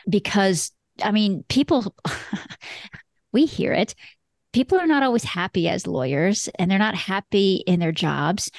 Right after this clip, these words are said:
And if they own their own firm, sometimes they're not happy, but we stay there and we continue to do that no matter what, because we don't know that we have options,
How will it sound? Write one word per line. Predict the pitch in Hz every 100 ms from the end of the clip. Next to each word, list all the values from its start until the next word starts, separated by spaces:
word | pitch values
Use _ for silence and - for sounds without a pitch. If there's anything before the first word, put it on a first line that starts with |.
| - - -
And | 196 196 196 202 -
if | 202 190 196
they | 185
own | 208 208
their | 190
own | 185
firm, | - 165 170 202
sometimes | - 170 185 190 185
they're | 190
not | 185 -
happy, | - 147 - 170 - - -
but | 226 233
we | 240 220
stay | - - 226 294
there | 233 190 190 202 -
and | 196
we | 196 190
continue | 202 208 233 214
to | 185
do | 151 226 269 269
that | 180 131 143 -
no | 185 190
matter | 196 175
what, | 160 170 202 -
because | 180 202 180
we | 185
don't | 180 180 -
know | 175 175
that | 170
we | 160
have | 156 -
options, | - - 185 185